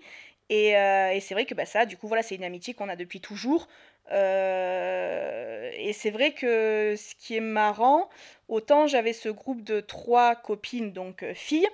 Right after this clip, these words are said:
et après, donc là, c'était, donc ça a été deux garçons, puis après, il y a un petit frère qui est arrivé, donc trois garçons. Et après, les autres amis que j'ai eus, c'était aussi des garçons. J'ai,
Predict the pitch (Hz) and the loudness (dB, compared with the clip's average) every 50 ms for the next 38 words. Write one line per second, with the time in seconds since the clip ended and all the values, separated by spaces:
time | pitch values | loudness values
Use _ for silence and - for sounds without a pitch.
0 | - - - - - - _ _ - 233 208 202 196 196 - - - 277 294 302 | -2 -20 -20 -20 -20 -20 _ _ -2 2 4 6 6 4 2 -2 0 2 4 4
1 | 311 330 302 226 233 214 214 - - 240 240 247 - 220 208 _ _ _ - 220 | 4 4 2 0 -2 -2 -2 -2 4 4 4 4 4 -2 -6 _ _ _ -6 -2
2 | 214 214 214 214 196 202 208 208 - 196 196 - 208 196 190 220 220 220 226 220 | -2 -2 -2 -4 -4 -6 -8 0 0 0 0 0 -4 -6 -4 -2 2 4 2 2
3 | - - 240 233 226 - 196 180 - - 220 202 196 196 202 - - 208 - 220 | 2 -6 -6 -6 -4 -4 -6 -6 -6 -6 -6 -4 -4 -6 -6 -10 -14 -6 -2 -2
4 | 214 208 - 208 - 202 196 202 214 208 196 190 - - - 226 220 220 208 - | -2 -2 -4 -8 -6 -6 -6 -6 -6 -8 -8 -10 -10 -2 -2 0 2 2 0 0
5 | - 262 285 349 - - - - - - - - - - 220 208 196 202 - - | 2 2 2 2 0 -4 -18 -20 -20 -20 -20 -14 -4 0 4 4 4 4 2 -2
6 | 277 285 302 302 302 254 226 202 226 233 208 226 226 220 240 247 - 226 202 190 | 0 2 2 2 2 0 -2 0 0 0 2 2 0 0 0 -4 -4 -6 -6 -6
7 | 202 240 294 294 240 226 - 202 196 196 - - - 285 269 247 254 220 240 - | -4 -6 -4 -4 -4 -4 -4 -6 -6 -6 -8 -8 -10 -8 -6 -6 0 2 2 2
8 | - - 233 214 202 196 202 202 | 2 -2 -8 -8 -6 -6 -8 -8